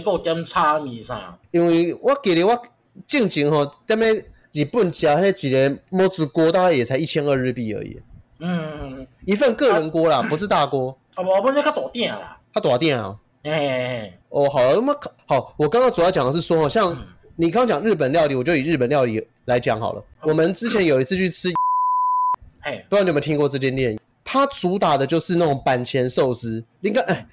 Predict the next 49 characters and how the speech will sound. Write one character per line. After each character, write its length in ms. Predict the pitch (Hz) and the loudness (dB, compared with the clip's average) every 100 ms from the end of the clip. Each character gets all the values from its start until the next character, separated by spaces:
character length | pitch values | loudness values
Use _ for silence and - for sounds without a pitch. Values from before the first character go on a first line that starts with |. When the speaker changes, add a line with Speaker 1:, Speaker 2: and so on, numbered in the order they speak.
| - | -4
Speaker 2:
你 120 | 202 | 0
敢 160 | 262 247 | 2 2
知 80 | |
影 100 | 190 190 | 2 2
什 100 | 202 | 0
么 80 | |
叫 140 | 175 117 | 0 0
做 120 | 165 | 0
板 220 | - 117 | 0 -2
前 180 | 113 117 | 0 0
寿 200 | 135 131 | 0 0
司？ 280 | 117 107 110 _ - | -2 -8 -12 _ -6
Speaker 1:
我 100 | 247 | -2
不 60 | 170 | -2
知 40 | 135 | -2
道 100 | 117 | -4
欸。 220 | 95 - _ | -6 -16 _
Speaker 2:
哦， 180 | 151 127 _ _ | -4 -4 _ _
板 160 | 156 147 | 0 2
前 180 | 165 175 | 2 4
寿 200 | 233 202 | 4 4
司 160 | 214 | 2
的 60 | 220 | 2
意 320 | 190 226 202 | 2 2 0
思 200 | - 131 | 0 -2
就 80 | 123 | -2
是 80 | 117 | 0
说 160 | 156 | 0
吼， 300 | 160 117 110 - - | 2 0 -2 -12 -6
你 100 | 214 | -4
坐 220 | 208 139 | 0 2
在 100 | 143 | 4
那 320 | 165 139 117 - _ - | 4 2 0 -6 _ -6
厨 260 | - 170 | -2 0
师 200 | 170 208 | 2 2
的 100 | 165 | 2
头 240 | 147 120 120 | 2 -2 0
前， 140 | 110 - _ - | -6 -8 _ -2
然 100 | 214 | 0
后 40 | |
厨 180 | 214 208 | 2 0
师 180 | 214 240 | 2 2
吼， 340 | 202 113 - | 2 0 -4
Speaker 1:
嗯。 20 | _ | _
Speaker 2:
他 120 | - 247 | 0 2
们 100 | 196 | 2
就 100 | 214 | 0
是 120 | 220 | 0
看 360 | 240 190 151 | 0 0 0